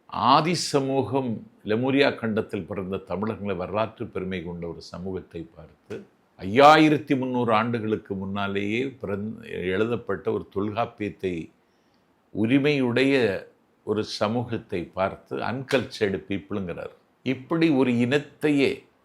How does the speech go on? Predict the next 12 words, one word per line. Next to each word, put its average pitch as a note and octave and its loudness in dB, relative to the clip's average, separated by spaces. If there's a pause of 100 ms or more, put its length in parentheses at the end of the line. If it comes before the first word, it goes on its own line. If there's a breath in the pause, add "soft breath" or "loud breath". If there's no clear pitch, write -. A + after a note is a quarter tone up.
(160)
தமிழ் B2+ -2
தேசிய B2+ 0
இனத்தையே B2+ -4
கொச்சைப்படுத்துகிற A#2+ -4
தடித்த A#2+ -2
நாக்குள்ள G2+ -4 (540 soft breath)
ஒரு A2 0
மந்திரியினுடைய B2 0
பேச்சுல B2 -6
தமிழ்நாட்டுல B2 -4
அறிவார்ந்த B2+ 2
தளத்துல A2 -4